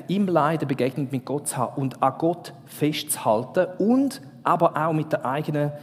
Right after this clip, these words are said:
Integrität sich selber gegenüber drinnen zu stehen, wo die doppelte Integrität leben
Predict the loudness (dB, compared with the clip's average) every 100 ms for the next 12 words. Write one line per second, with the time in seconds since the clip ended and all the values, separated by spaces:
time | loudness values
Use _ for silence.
0 | -12 -4 0 0 0 2 2 2 -4 0
1 | 2 4 4 2 0 0 0 -2 -4 -6
2 | -12 -20 -6 0 0 0 -2 -4 0 0
3 | 0 0 -2 -2 2 4 4 0 -2 -2
4 | -8 -6 -2 0 0 0 2 2 0 -6
5 | -16 -18 -20 -16 -2 2 4 4 4 2